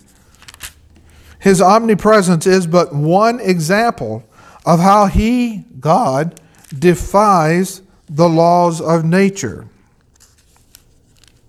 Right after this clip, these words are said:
Jeremiah twenty-three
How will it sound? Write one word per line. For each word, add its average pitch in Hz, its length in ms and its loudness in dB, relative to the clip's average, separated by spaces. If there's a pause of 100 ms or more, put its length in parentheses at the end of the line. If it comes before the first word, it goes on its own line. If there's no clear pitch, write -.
(1900)
Jeremiah 156 540 2
twenty-three 160 840 -4